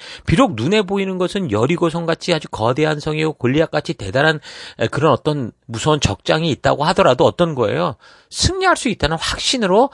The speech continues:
나아갈 수 있다라는 겁니다. 그래서 교회 안에서 우리가 주신 사명을 감당하기 전에 우리 교회가 추구하는 이 가치와 방법들이 지금 하나님의 말씀 그대로에서 나온 명령을 이루기 위한 성경적 가치이냐?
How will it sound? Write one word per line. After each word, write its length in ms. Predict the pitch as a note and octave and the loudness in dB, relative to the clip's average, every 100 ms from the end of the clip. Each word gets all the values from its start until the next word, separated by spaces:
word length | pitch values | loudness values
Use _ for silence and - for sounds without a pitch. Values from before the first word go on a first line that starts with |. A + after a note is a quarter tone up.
| - | -4
나아갈 380 | G2 F2+ A2 A2+ | -2 0 0 0
수 100 | - | -2
있다라는 460 | C3 G#2+ F#2+ F#2 G#2+ | -6 -4 -4 -6 -8
겁니다. 320 | - - - | -14 -18 -2
그래서 500 | - F3 F3+ A2 F3+ - - - | 4 6 6 4 2 -2 -20 -6
교회 180 | - C#3 | 2 4
안에서 280 | B2+ B2 B2+ | 4 -2 -2
우리가 260 | A#2 B2 | 2 2
주신 320 | A2+ G#2+ B2+ A#2+ - - | 0 -2 -6 -8 -16 -6
사명을 440 | D#3+ D3 C3+ C3 | -4 -2 -2 -2
감당하기 540 | G2 G2+ A2 G#2 A2 | -4 -2 0 0 -2
전에 480 | B2 E2+ F2+ C#3 F#2+ - _ _ _ - | -4 -4 0 0 -2 -10 _ _ _ -4
우리 160 | B2 | -2
교회가 280 | A#2+ A#2+ A#2 | 2 4 4
추구하는 640 | - - G3+ G#3 E3+ E3 - | 2 -4 -2 0 0 -2 -4
이 140 | A2+ | -4
가치와 520 | - F#2+ - - B2+ | -2 -2 -2 0 0
방법들이 840 | - G2 G2 A2 - A2 F2 D3+ A#3+ - - - - | -2 -6 -4 -4 -4 -4 0 0 0 -6 -20 -20 -12
지금 180 | - G2+ | -6 -2
하나님의 380 | A#2+ A#2 A2 A2 | 2 2 2 2
말씀 580 | F2+ - - A#2 A2 - - | 0 -2 -4 -6 -6 -10 -6
그대로에서 720 | D3 D#3 E3 E3+ C3+ - B2+ | 0 4 4 4 2 0 -2
나온 420 | F2+ G2 C#3+ D3 | -2 -2 -2 -4
명령을 600 | F#2+ G2+ B2 C3 C3+ C3+ | -4 -4 -2 -2 -2 -2
이루기 340 | G#2 G#2+ G2+ G#2 | -2 -2 0 0
위한 240 | D#3+ A#3 - - | 0 0 -8 -12
성경적 560 | - A3+ G3+ F3+ E3 E3 | -4 -2 0 0 0 -2
가치이냐? 680 | - G2+ - - F#2 E2+ | -4 -8 -6 -6 -6 -10